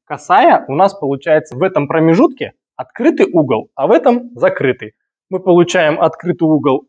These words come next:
вот здесь, между вертелом и коленом, и получаем открытый угол здесь, между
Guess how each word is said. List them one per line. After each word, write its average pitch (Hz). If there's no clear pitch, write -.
вот 147
здесь, 120
между 156
вертелом 131
и 143
коленом, 151
и 180
получаем 170
открытый 170
угол 139
здесь, 139
между 147